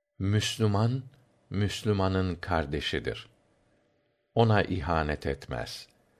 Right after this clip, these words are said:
ona yalan söylemez, onu utandırmaz. Her Müslümanın diğer Müslümana ırzı, malı ve kanı haramdır."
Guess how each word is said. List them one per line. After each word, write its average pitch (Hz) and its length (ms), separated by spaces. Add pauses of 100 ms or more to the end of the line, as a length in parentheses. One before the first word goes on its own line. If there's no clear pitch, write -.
(360)
ona 107 300
yalan 85 480
söylemez, 71 800 (720)
onu 123 220
utandırmaz. 85 1120 (1200)
Her 156 220
Müslümanın 98 800 (600)
diğer 117 320
Müslümana 85 800 (680)
ırzı, 92 680 (220)
malı 98 480
ve 92 220
kanı 95 340
haramdır." 78 760